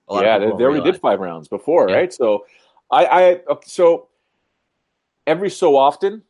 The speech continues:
Speaker 2: maybe one out of every five hundred fights, I look at a fight and say to myself, "You know what? This is a draw. Like, let it
Speaker 1: Hmm.
Speaker 2: go. This is stupid." And I start thinking to myself how much I dislike the, the ten-point must system. I think it's absolutely dumb.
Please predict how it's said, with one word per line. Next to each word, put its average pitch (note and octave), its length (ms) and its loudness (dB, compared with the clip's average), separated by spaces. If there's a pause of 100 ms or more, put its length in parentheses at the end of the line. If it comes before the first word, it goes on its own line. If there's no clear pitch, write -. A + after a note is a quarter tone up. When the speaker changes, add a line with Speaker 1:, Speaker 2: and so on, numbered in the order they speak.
(720)
Speaker 2:
maybe C3 160 -8
one B2+ 320 -2
out B2+ 80 -4
of A#2+ 60 -6
every B2 160 -2
five B2 360 -4
hundred B2+ 280 -10
fights, C3 480 -8
I A#2+ 100 -4
look C#3 240 -4
at C3+ 80 -2
a B2+ 40 -4
fight B2+ 420 -2
and A#2 140 -16
say C3 200 -6
to B2+ 60 -6
myself, C3 360 -6
"You A3+ 60 -12
know D4 80 -4
what? A3+ 240 0
This D4+ 160 -12
is F4 100 -4
a D4+ 60 -6
draw. F#2 460 -2 (480)
Like, D#3 160 -2
let G3+ 160 2
it - 80 -4
Speaker 1:
Hmm. C#3+ 60 -8
Speaker 2:
go. G#2+ 500 4
This D#3+ 160 -14
is G#3 100 -18
stupid." A#2+ 680 -4
And G#2+ 160 -4 (260)
I C3+ 80 -2
start E3+ 260 0
thinking C#3+ 220 -8
to C#3+ 40 -10
myself B2 420 -6
how B2+ 60 -6
much A#2+ 200 -8
I A2+ 60 -6
dislike A#2 640 -2
the, A2 120 -6 (140)
the G#2+ 300 4
ten-point A#2+ 480 -6
must G#2 240 -8
system. A2+ 420 -10 (400)
I B2 60 -6
think D#3 160 -4
it's D3 160 -12
absolutely A2+ 720 -6
dumb. A2+ 440 -2